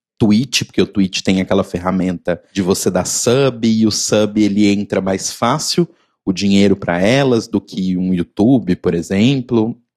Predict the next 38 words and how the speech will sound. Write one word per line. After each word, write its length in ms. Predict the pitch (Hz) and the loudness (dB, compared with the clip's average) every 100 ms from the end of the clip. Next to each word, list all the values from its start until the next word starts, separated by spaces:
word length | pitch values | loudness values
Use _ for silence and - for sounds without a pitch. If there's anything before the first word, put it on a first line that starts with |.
| _ - | _ 0
Então, 560 | 113 98 110 110 120 120 - _ - | 0 2 0 2 0 -4 -16 _ -2
eu 80 | 113 | 0
achei 200 | - 127 | 2 0
legal, 260 | 127 110 | 2 0
assim, 220 | 92 - | 0 -4
eles 180 | 92 95 | -8 -4
fizeram 260 | 98 101 101 | 0 2 2
num 120 | 104 | 0
formato 580 | - 110 107 101 104 117 | 0 -2 0 0 0 -2
onde 160 | 110 | -2
cada 320 | 113 131 135 139 | -4 -4 -2 -4
queen 320 | - 123 131 | 0 0 2
tem 160 | 143 135 | 0 2
meio 200 | 127 120 | 2 2
que 80 | |
a 40 | 123 | 0
liberdade 680 | 117 117 113 101 98 113 117 | 0 0 -2 -2 -2 0 -4
de 80 | |
fazer 260 | 110 107 104 | -2 -2 0
o 120 | 110 | 0
seu, 460 | 123 - 113 135 - _ _ _ _ 123 | -2 0 2 2 -2 _ _ _ _ 0
e 60 | |
eles 160 | 123 131 | 0 0
só 200 | - 131 | 0 2
juntaram 680 | 131 143 170 - 117 117 | 2 0 -2 -4 0 0
tudo 260 | 120 120 113 | 0 0 2
numa 200 | 113 113 | 2 2
plataforma 640 | 113 117 120 113 110 104 | 0 -2 -2 -2 0 0
pra 140 | 107 110 | 0 -2
poder 260 | 117 110 | -2 -2
ficar 460 | 110 - 117 113 - - | -2 -4 -4 -4 -6 -4
mais 340 | 113 - - | -2 -2 -6
fácil. 520 | - - 82 - - _ _ - - - _ _ _ | -6 -8 -8 -10 -14 _ _ -18 -18 -20 _ _ _
E 120 | 247 | 0
também 600 | 277 - 240 147 120 123 | 0 0 0 2 2 2
quem 320 | 123 - 180 226 | 0 0 0 0
fez 400 | - 110 95 87 | 0 0 0 -2
isso 460 | 104 160 - - | -2 -2 -4 -8